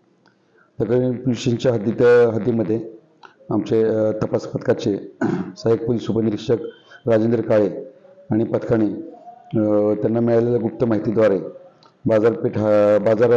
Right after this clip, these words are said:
हा परिसरामध्ये सापळा रचून, अ, सदर वाहन चोरीचा, अ, अ, आरोपी सुनील रहागंडाले म्हणून आहे,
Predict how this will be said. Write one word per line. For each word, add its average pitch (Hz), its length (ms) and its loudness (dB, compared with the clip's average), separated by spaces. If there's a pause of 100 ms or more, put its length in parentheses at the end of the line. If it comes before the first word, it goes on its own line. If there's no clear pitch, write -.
(160)
हा 104 200 -2
परिसरामध्ये 110 680 -2
सापळा 113 300 -2
रचून, 107 300 -2 (880)
अ, 104 640 -2
सदर 117 300 0
वाहन 110 240 2
चोरीचा, 110 340 0
अ, - 260 -6 (800)
अ, 104 40 2
आरोपी 107 680 0 (600)
सुनील 120 340 0
रहागंडाले 113 680 0
म्हणून 101 260 -2
आहे, - 300 -10